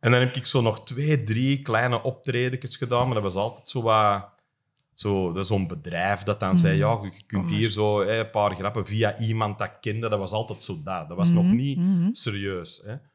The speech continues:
Speaker 1: Ik heb er zo drie of vier gedaan en ik voelde dat dat niet echt was wat ik dacht dat dat ging zijn.
Speaker 2: Oké.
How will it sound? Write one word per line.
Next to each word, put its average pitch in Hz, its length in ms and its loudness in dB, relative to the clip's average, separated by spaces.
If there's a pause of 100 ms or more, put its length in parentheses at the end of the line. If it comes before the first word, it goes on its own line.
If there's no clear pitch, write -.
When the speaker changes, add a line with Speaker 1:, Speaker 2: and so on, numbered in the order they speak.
(460)
Speaker 1:
Ik 107 120 -2
heb 156 80 6
er 175 80 2
zo 143 140 4
drie 127 240 0
of 180 80 -2
vier 156 260 0
gedaan 127 380 2
en 165 60 2
ik 127 120 -2
voelde 156 340 0
dat 131 160 2
dat 107 160 2
niet 143 240 0
echt - 460 -6
was 101 380 2
wat 139 220 2
ik - 460 -8
dacht 107 380 -2
dat 123 160 0
dat 107 120 -2
ging 87 320 -6
zijn. 87 400 -6 (160)
Speaker 2:
Oké. 175 220 0